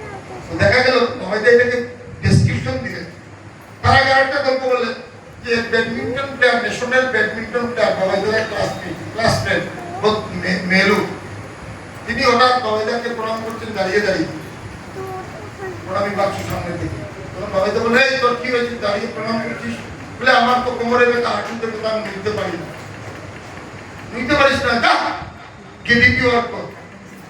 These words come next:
দেখি, দেখবি, ওই, মানে,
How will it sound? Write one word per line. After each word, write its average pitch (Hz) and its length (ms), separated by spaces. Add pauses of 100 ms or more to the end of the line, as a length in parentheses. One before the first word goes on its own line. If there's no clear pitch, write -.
(1300)
দেখি, - 260
দেখবি, 208 420 (420)
ওই, 202 320 (240)
মানে, 202 140